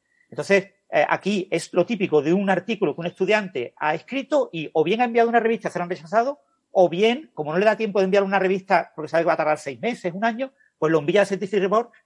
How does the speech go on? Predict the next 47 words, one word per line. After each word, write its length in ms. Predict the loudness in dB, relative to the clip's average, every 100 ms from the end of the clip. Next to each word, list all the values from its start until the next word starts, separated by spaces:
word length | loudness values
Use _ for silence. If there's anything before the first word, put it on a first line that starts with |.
| _
eh, 320 | -4 -2 -2 -4
y 160 | -2
en 100 | 0
esa 220 | 0 -4
Scientific 380 | -4 -6 -6 -2
Report, 260 | 0 2 0
depende 260 | -2 -4
de 60 | -2
los 100 | -2
revisores 360 | -2 -4 -4 -4
que 60 |
le 80 | -2
toque, 340 | -2 -2 -6 _ _
si 120 | -12 -8
le 100 | -4
toca 140 | -2
un 80 | 0
revisor 280 | -2 -2 -6
un 120 | -4
poco 340 | -2 0 0
cabroncete, 640 | 0 -2 -2 -2 0 -4 -6 _ _ -12
eh, 180 | -8 -6
un 100 | -4
revisor 320 | -4 0 0
dos 120 | 0
un 80 | -2
poco 160 | -4 -2
cabroncete, 460 | -2 0 -2 -2
pues 220 | -2 -2
le, 280 | -2 -4 -4 -6
le, 220 | -6 -6
le 120 | -8
fusila 640 | -12 -8 0 2 2 0 -4 _
y 80 | -10
le 60 | -8
dice 240 | -6 -6
que 80 | -6
se 80 | -2
vaya 460 | 0 2 2 0 -2 -18 -6
a 140 | -4
tomar 220 | 0 0
café, 500 | -2 -2 0 0 -2 _ _
eh, 180 | -8 -2
a 120 | 0
la 80 | -2
esquina, 460 | -2 -4 -4 -4 _ _
llorando, 520 | 0 0 0 -4 -10